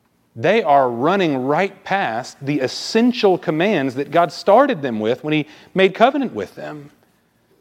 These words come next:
And so, y'all, as we read this, I mean, it's, it's, it ought to shock our system to see just how quickly the people go from pledging allegiance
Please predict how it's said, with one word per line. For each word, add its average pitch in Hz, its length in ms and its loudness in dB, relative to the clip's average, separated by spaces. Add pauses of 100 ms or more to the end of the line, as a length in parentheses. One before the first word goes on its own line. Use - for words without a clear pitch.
(400)
And 175 140 -4
so, 214 80 4
y'all, 208 180 8
as 170 80 4
we 240 120 0
read 233 260 2
this, 190 160 4
I 190 60 -2
mean, 185 140 -2
it's, 208 200 0
it's, - 240 0 (100)
it 190 280 4
ought 208 180 8
to 247 80 0
shock - 380 0
our 143 120 2
system 156 640 -6 (360)
to 202 120 4
see 247 240 0
just 208 340 2
how 208 160 4
quickly 240 540 0
the 143 120 2
people 208 360 0
go 139 500 4 (240)
from 170 280 2
pledging 247 520 2
allegiance 180 920 2